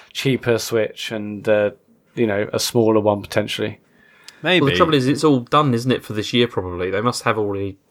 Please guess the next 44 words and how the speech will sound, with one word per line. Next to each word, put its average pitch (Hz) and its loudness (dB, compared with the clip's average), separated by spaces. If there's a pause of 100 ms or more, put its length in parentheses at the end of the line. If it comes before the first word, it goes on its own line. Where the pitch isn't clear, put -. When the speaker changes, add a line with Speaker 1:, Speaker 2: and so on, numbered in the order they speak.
(100)
Speaker 3:
got 123 4
Speaker 1:
Yeah. 117 0
Speaker 3:
their 107 -2
plans 101 -2
for - -18
this 110 -8
year 104 0
all 104 -4
sorted - -4
out. 110 -2
So, 92 0 (460)
Speaker 2:
Well, 151 -2
this 143 -2
is 123 -4
the 120 -2
Speaker 3:
yeah. 120 4
Speaker 2:
thing, 117 2
and, 110 0
like, 110 0
yeah, 110 0
it's, 107 -6 (500)
it's - -6
all 123 2
very 113 2
well 107 0
just 107 -4
saying, 107 0
like, 101 0
"Ah, 110 2
there's 107 -4
not 101 -4
enough 101 -8
first 104 -6
party 98 -2
games," 95 -4
but 95 -10
you 110 -4
know 113 2
Nintendo, 90 -2
they 98 2
won't 107 0
rush 98 -6
that - -4
stuff, - -8